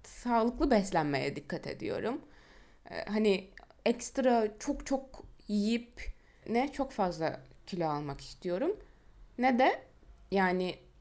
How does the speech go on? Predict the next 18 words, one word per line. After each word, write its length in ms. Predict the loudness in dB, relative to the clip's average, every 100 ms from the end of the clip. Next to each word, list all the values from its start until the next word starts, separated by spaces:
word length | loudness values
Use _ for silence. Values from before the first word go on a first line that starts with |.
| -20 -4
çok 200 | -4 2
zayıf 360 | 2 4 2 0
olup 360 | 0 -4 -6 -8 -4
hani 380 | -4 -2 -4 -8
sadece 680 | 0 4 4 4 2 0 -2 -18 -20 -20 -16 -12
standartlara 720 | 0 2 4 4 4 2 4
uymak 360 | 4 2 -2
için 260 | -6 -12 -12 -10 -12 -12 -18 -14 -2
kendimi 380 | 2 2 2 0
aç 260 | 0 2
bırakmıyorum. 640 | 4 4 2 -4 -4 -6 -6 -10 -20 -20 -20 -6
Canım 400 | 0 2 2 -2 -6
çeken 360 | -6 -4 0 -2
şeyleri 440 | 0 -2 -2 0
yiyorum, 760 | 0 0 -2 -4 -2 -2 -4 -8
e, 300 | -8 -8 -8 -10
işte 440 | -4 0 0 -2 -14 -20 -20 _ _
ama 420 | 0 2 2 0